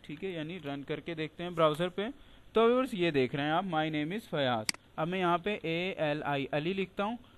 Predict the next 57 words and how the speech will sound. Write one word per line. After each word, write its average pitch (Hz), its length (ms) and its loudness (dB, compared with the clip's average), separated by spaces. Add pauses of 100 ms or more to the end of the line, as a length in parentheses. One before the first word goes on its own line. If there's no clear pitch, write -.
(140)
और 160 160 0
इसको 226 320 -4 (360)
सबमिट 143 340 -2
करता 127 300 -6
हूँ। 127 140 -10
तो 196 120 2
जी 202 160 0
व्यूअर्स, 160 280 2
अब 190 120 2
आपको 202 280 2
आइडिया 190 360 6
हो 196 140 4
गया 196 180 -2
कि 233 80 -10
किस - 240 -6
तरह 185 180 2
से 190 140 -4
हम 185 120 -6
लोग 233 180 2 (300)
यूज़र 170 260 6
से 220 180 2
इनपुट 151 320 -2
लेते 131 180 0
हैं। 175 60 -4
तो 233 80 6
व्यूअर्स 240 340 4
ये 214 180 6
तो 262 180 2
था 262 140 4
हमारा 220 420 6 (120)
पोस्ट 202 320 6
का 196 120 6
मेथड, 127 380 2 (240)
ठीक 214 160 -4
है, 208 120 0 (1700)
ये 180 300 2
तो 254 160 -2
था 247 120 2
हमारा 202 340 4
पोस्ट 185 320 -6
का 214 120 -2
मेथड। 190 380 -2 (100)
और 220 180 2
व्यूअर्स 254 200 -2
हम 208 200 -2
लोग 233 140 2
आगे 190 260 4
चलेंगे, 214 420 -2
जब 185 180 0
आपको 170 260 2
कंडीशंस 170 520 -2
भी - 20 -8
बताऊंगा 180 440 -2
तो 202 120 -2
इसमें 190 320 -4
इस, 170 160 -4
if, 175 200 -6